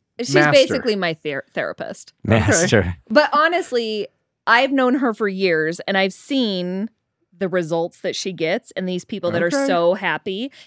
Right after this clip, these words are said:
Speaker 1: And it does make sense. She's like, "We are working on certain things so that you're ready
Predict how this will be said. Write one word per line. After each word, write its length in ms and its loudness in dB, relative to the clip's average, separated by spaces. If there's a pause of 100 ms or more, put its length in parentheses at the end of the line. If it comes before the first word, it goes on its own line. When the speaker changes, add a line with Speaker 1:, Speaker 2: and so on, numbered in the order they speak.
(140)
Speaker 1:
And 100 4
it 140 -2
does 300 2
make 200 -4
sense. 300 -8
She's 180 -8
like, 160 0
"We 220 -6
are 100 2
working 400 -4
on 160 -2
certain 360 -8
things 560 -6 (160)
so 180 0
that 140 0
you're 200 0
ready 600 -2